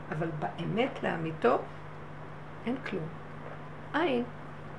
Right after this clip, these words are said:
אין עוד מלבדו. מה נהיה? אם כן, אכילת עץ הדת יצרה את המציאות של הג-, של הדמיון הישו-,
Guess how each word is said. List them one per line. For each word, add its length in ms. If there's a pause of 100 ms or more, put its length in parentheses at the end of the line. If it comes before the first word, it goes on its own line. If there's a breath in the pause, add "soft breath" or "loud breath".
(380)
אין 120
עוד 120 (100)
מלבדו. 440 (1500)
מה 260
נהיה? 240
אם 160
כן, 160
אכילת 400
עץ 180
הדת 320
יצרה 240
את 100
המציאות 340
של 180
הג-, 240 (360 loud breath)
של 300
הדמיון 580
הישו-, 400